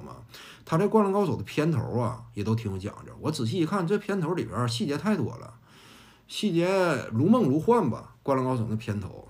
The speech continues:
片头一开始你看没看到，上方有一个吊灯啊，吊灯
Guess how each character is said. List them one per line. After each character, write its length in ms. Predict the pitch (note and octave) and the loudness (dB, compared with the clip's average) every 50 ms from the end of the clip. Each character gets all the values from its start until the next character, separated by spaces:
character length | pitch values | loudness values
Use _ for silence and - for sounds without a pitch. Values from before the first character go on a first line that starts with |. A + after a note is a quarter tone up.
| - - | -14 -4
片 180 | - G3+ G#3+ | 0 4 4
头 120 | G#3 G3 A3 | 6 6 6
一 100 | A3 G#3 | 4 4
开 220 | G3 F#3+ F#3+ F#3+ | 4 4 2 2
始 200 | D#3+ A#2 F#2 G#2+ A2 | 2 0 0 0 0
你 120 | G2+ G2+ | 0 0
看 180 | F#2+ C#3 D#3 C#3 | 0 0 0 2
没 80 | A#2 | 0
看 140 | G#2+ A#2 A#2 | 2 2 4
到， 220 | A#2 A2+ A2+ - - - - - - - - _ _ - | 4 2 2 0 -6 -10 -14 -16 -20 -20 -20 _ _ -16
上 280 | - - - E3 D#3+ C#3 | -10 -4 0 0 2 2
方 120 | C#3 C#3+ C#3+ | 0 0 0
有 160 | B2+ F2+ F2+ | -2 -2 -2
一 80 | G2+ G#2 | -2 -2
个 440 | A#2+ C3+ C3 C3 B2+ A#2+ A#2 A#2 A#2 - - - - - - - _ _ | 0 2 2 2 2 2 2 0 0 -4 -10 -12 -14 -16 -20 -20 _ _
吊 180 | - D#3+ D#3+ D3+ | 6 6 6 8
灯 240 | C3 A#2+ G#2+ F2+ E2+ | 6 4 2 2 -2
啊， 240 | E2 F2 F#2 F2+ A2+ - | -6 -8 -8 -8 -4 0
吊 160 | D#3+ D#3+ D3+ | 2 4 4
灯 400 | C3+ B2 A2+ A2+ A#2 A#2 A2+ | 4 4 4 4 6 6 4